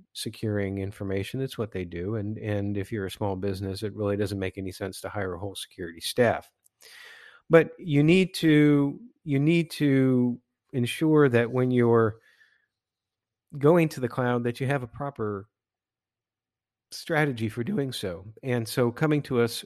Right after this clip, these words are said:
from Security Boulevard are six things to check before moving to the cloud to avoid pitfalls in the long run. I think some of those pitfalls that we might think about are thinking that our information is secure,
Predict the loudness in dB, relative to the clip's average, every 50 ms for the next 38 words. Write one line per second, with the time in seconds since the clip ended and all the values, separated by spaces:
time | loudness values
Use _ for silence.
0 | -14 _ -20 -12 -6 -4 -2 -2 -2 -4 -8 -10 -8 -4 -2 -2 0 0 -2 0
1 | 0 0 0 0 0 0 0 0 -2 -2 -4 -6 -8 -6 -8 -8 -8 -8 -8 -8
2 | -8 -8 -10 -12 -14 -14 -10 -8 -8 -8 -8 _ -14 -12 -6 -4 -4 -2 0 0
3 | 0 0 -2 -4 -4 -8 -8 -6 -6 -6 -4 -6 -6 -8 -8 -8 -6 -4 -2 0
4 | 0 0 0 -4 -6 -14 -14 -14 _ -10 -8 -8 -8 -10 -10 -10 -10 -10 -8 -8
5 | -8 -8 -8 -8 -8 -8 -2 2 4 4 4 2 0 -4 -12 _ _ _ _ _
6 | _ -20 -20 -20 -20 -20 -20 -20 -20 -20 _ -6 -6 -4 -2 0 0 2 2 2
7 | 2 0 0 -4 -6 -6 -4 -4 -4 -4 -4 -4 -4 -4 -4 -2 -2 -4 -4 -4
8 | -4 -4 -4 -4 -6 -4 -2 -2 -2 -2 -4 -6 -6 -6 -6 -6 -6 _ -4 -4
9 | -4 -4 -4 -4 -2 -2 -4 -4 -4 -4 -4 -4 -6 -6 -8 -8 -8 -8 -8 -8
10 | -10 -10 -10 -10 -10 -12 -10 -2 0 2 4 4 4 2 0